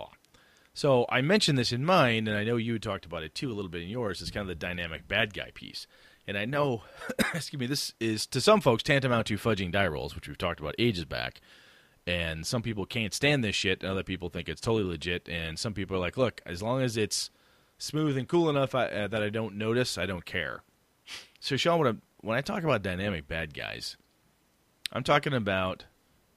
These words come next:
that super badass, you know, commander who, she's been running the bad guys. She's been kicking your ass nonstop.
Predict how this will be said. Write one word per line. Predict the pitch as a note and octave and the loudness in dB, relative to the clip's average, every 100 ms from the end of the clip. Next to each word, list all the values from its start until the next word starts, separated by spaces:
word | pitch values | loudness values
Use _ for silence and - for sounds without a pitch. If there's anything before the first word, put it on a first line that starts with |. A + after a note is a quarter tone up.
| _ _ _ _ _ _ _ _ - | _ _ _ _ _ _ _ _ -2
that | G2+ | 0
super | - C#3 A#2+ | 0 -2 -2
badass, | F#2+ G2+ G2+ G2 G2 - - - _ | 2 4 4 2 0 -2 -6 -10 _
you | G2+ F#2 | -8 -4
know, | F2+ F2 E2 - | -2 -4 -6 -8
commander | F#2+ F#2 F#2+ G2+ F#2+ _ _ | -2 -2 0 -4 -6 _ _
who, | - F#2+ F#2 F2+ F2 E2+ | -6 -4 -2 -2 -4 -6
she's | - A2+ F#2+ | -4 -4 -2
been | G2 F#2+ | -4 -2
running | G#2 G2 | -2 -2
the | F#2+ | -4
bad | F2 F#2+ F#2 F#2 | -2 -2 -4 -2
guys. | F#2 F2+ F#2+ | -2 -2 -4
She's | - G2 E2 | -6 -6 -8
been | E2+ | -6
kicking | - - F#2+ | -6 -4 -4
your | F2+ | -2
ass | F#2 F#2 - | -2 -2 -4
nonstop. | F#2 F2+ - F#2 E2+ E2+ | -6 -8 -6 -2 -2 -4